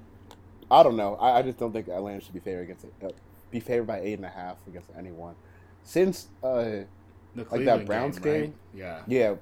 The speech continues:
Speaker 1: the Cleveland game, they were favored by four and a half points and just quit. Uh, it's, it's been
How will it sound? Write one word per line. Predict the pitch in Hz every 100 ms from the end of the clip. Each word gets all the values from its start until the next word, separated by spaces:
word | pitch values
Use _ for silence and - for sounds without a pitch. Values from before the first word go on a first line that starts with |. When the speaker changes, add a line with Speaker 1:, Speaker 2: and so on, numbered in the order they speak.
| -
Speaker 1:
the | 113
Cleveland | - 143 135
game, | 110 101
they |
were | 110
favored | 107 117 110
by | 107
four | - 107
and | 107
a |
half | 101 90
points | - 104 87 -
and | 87
just | 85 85 -
quit. | - 87 82 78 - - - -
Uh, | 92 85 82 82 - - - - - -
it's, | 107 -
it's | 95 -
been | 110 101 90